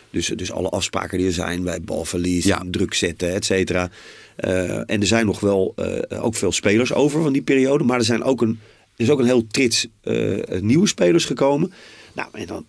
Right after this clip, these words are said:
Speaker 1: of je dan door moet selecteren, hè, of Blind en Tadic, of dat een einde is van een tijdperk, of die eruit moeten, of daar andere spelers voor moeten gaan komen. Ja, dat zijn allemaal vragen, die zijn voor Schreuder, die liggen op zijn bordje.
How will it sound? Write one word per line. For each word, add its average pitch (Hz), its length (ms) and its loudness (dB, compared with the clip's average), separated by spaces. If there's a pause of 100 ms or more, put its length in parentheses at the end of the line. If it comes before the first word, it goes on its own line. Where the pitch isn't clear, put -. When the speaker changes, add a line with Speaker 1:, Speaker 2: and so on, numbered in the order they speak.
(240)
Speaker 1:
of - 220 -4
je 113 60 2
dan 98 160 2
door 101 200 4
moet 104 160 2
selecteren, 101 560 2
hè, 107 80 2
of 92 220 -4
Blind 113 260 4
en 107 160 0
Tadic, 104 540 2
of 101 100 -4
dat 120 180 0
een 127 80 0
einde 113 300 4
is 113 80 2
van 117 100 2
een 110 100 4
tijdperk, 98 460 0
of 95 60 -12
die 120 220 2
eruit 110 340 2
moeten, 101 360 2 (320)
of 101 120 -6
daar 120 180 4
andere 120 300 2
spelers 113 380 2
voor 113 120 2
moeten 110 220 2
gaan 101 140 -4
komen. 104 320 0
Ja, 104 60 4
dat 117 80 2
zijn 135 160 0
allemaal 139 180 0
vragen, 117 500 2 (340)
die 143 160 2
zijn 131 220 4
voor 104 180 0
Schreuder, 110 420 4
die 110 140 6
liggen 117 220 4
op 104 80 0
zijn 120 240 2
bordje. 110 440 4